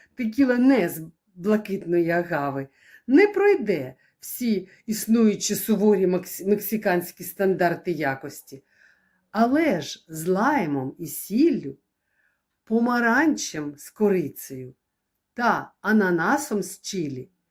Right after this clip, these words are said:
вона дуже сподобалась моєму сімейству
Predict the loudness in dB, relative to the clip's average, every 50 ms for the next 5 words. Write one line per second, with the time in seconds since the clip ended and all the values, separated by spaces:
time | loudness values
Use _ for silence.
0 | _ _ _ _ _ _ _ _ -6 0 2 4 4 4 2 -2 -6 -2 2 4
1 | 6 6 6 6 4 0 -2 -4 -8 -12 -8 -8 -6 -4 0 0 0 0 0 -4
2 | -6 -6 -6 -8 -10 -8 -2 -2 -2 -2 -2 -4 -2 -2 -2 -4 -4 -6 -2 -2
3 | -2 -2 -2 -4 -6 -10 -14 -18 -16 -18 -18 -18